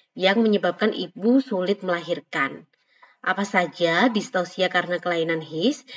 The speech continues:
Yang pertama ada inersia uteri. Kemudian yang kedua adalah atonia uteri. Baik tidaknya his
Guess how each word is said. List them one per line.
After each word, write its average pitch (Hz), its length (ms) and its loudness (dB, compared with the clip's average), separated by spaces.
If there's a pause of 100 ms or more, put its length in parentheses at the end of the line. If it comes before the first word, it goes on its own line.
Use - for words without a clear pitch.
(220)
Yang 202 240 2
pertama 185 560 0
ada 190 480 2
inersia 190 640 -4
uteri. 208 560 0 (880)
Kemudian 180 320 4
yang 196 160 8
kedua 180 320 4
adalah 180 240 2
atonia 190 640 0
uteri. 151 560 -8 (1040)
Baik 226 320 6
tidaknya 247 480 10
his 190 320 -2